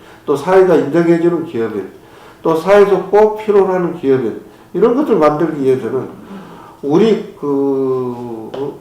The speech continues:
사업을 하고 있는 경영인들이 솔선수범해서 그렇게 사회에다 환원하고 나눔을 실천하면은 우리 기업인들도 다른 직종보다는 더 존경받을 수 있는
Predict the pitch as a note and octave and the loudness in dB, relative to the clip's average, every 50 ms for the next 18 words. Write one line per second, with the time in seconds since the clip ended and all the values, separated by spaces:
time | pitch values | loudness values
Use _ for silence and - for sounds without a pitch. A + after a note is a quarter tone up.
0 | - - - - - F3 F3+ F3+ F3+ E3+ D#3 D3 C#3+ C#3+ C#3+ C#3+ C#3 C#3 C#3 C3 | -20 -20 -14 -6 -2 -2 -2 0 -2 -2 0 0 0 0 0 -2 -2 -2 -4 -6
1 | C3 - - D3 D3 E3 F3+ F3+ E3+ D3 C3 A2 G#2 G2+ B2+ C3 G#2+ E2+ - - | -6 -4 -2 0 2 2 2 2 2 0 0 -2 -4 -4 -4 -4 -6 -6 -12 -18
2 | - - - - - - F#3 G3 G3 - A3+ G3 E3+ - - D3+ C#3+ C#3+ C3 A#2 | -20 -20 -20 -16 -6 -2 -2 0 2 4 4 4 4 2 -2 -2 -2 -2 0 0
3 | G#2+ G2 - A2+ A2+ A#2+ G#2 - - - - - - - - - D3+ D3+ D#3 D#3 | -2 -4 -4 -6 -6 -6 -6 -8 -12 -18 -20 -20 -20 -14 -6 -4 -2 -2 -2 -4
4 | - - D#3 D#3 - - - - - - D#3+ D#3+ D#3+ D#3+ D#3 C#3 B2+ - - D#3+ | -2 0 0 0 0 -2 -6 -8 -4 0 2 2 2 2 0 -2 -2 -2 -2 -2
5 | D#3+ D#3+ D#3+ D#3 C#3 C#3+ C#3 C3+ C3 D3 D#3 F3 F2 - - - - - - - | 0 2 2 2 0 0 -2 -2 0 -2 -2 -4 -4 -10 -16 -20 -20 -20 -16 -10
6 | A2 G#2+ B2 C3+ D3 D#3+ E3 F3 E3 - - F3+ F3 - - F3 C#3+ B2+ B2 B2+ | -4 -2 0 2 2 4 4 4 2 0 -2 -6 -6 -4 -2 -2 -2 0 0 0
7 | B2+ A#2 G#2 - F2 - - - - - - - - - E3+ F3 F#3 F3+ - - | -2 -2 -2 -6 -8 -12 -20 -20 -20 -20 -20 -20 -12 -4 0 0 0 0 0 2
8 | F3 F3 F3+ F3+ F3+ F3 E3+ E3 D#3+ D#3 D#3 - F#3+ G3 G#3+ - - - - - | 4 4 6 6 4 2 0 0 -4 -4 -2 2 2 2 2 2 -2 -10 -14 -18
9 | - - - - - - _ _ - - - C#3 D3+ F#3+ G#3+ G#3 - F#3+ D#3 E3 | -20 -20 -20 -20 -20 -20 _ _ -16 -8 -2 2 4 6 6 4 4 0 -4 -2
10 | - F3+ D#3+ D3+ C3+ C3+ B2+ B2 B2 B2 A#2 - A#2 A2 G#2+ - - A#2+ B2 C#3 | 0 0 0 0 -2 -4 -4 -4 -4 -4 -4 -4 -4 -6 -6 -6 -6 -2 0 2
11 | D3+ D3+ C3+ C3 B2 B2+ B2+ B2 - A2 G2+ G2 G2+ G2 F2 | 2 2 2 0 0 0 -2 -2 -4 -8 -6 -4 -4 -6 -6